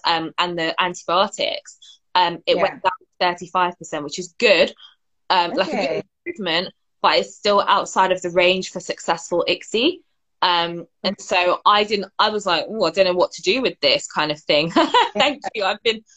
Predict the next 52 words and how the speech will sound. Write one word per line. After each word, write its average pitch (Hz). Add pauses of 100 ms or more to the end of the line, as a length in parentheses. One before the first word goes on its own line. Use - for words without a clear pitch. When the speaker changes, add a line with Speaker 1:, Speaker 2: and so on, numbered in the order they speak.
(180)
Speaker 1:
I've 269
been 226
reading 214
a 180
lot. 202
<laughs> - (880)
Um, 214
yeah, 226
Speaker 2:
He 285
knows 240
Speaker 1:
like, -
Speaker 2:
his -
stuff. - (280)
<laughs> -
Speaker 1:
don't 277
know 277
what 220
to 226
do 240
with 196
this 165
kind 180
of 175
thing, 170
but 185
luckily, 208
Speaker 2:
Yeah. 196
Speaker 1:
like, 175
C -
R 190
G 180
H 185
have 175
obviously 165 (540)
developed 180
this, - (540)
this 175
way 175
of 175
Speaker 2:
Wow. 202
Speaker 1:
doing 185
things 160
for, -
for 165
D 175
N 170
A 175
fragmentation, 156
which 151
is, - (160)
is -
good. 170